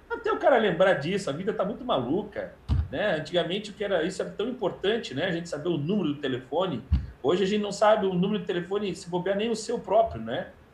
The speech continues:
Todo mundo tá ali no, nos contatos, tá no WhatsApp, né? E,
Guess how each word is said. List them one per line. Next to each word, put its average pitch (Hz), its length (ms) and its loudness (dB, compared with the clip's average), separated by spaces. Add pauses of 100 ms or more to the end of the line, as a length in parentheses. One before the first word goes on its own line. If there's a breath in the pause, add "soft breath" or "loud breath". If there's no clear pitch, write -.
(200)
Todo 180 120 2
mundo 208 160 -2
tá - 220 -2
ali 196 140 2
no, 202 340 -2
nos 180 160 -2
contatos, 190 640 0
tá 151 120 0
no 156 100 -2
WhatsApp, - 680 0
né? 180 240 -4 (680)
E, 151 760 0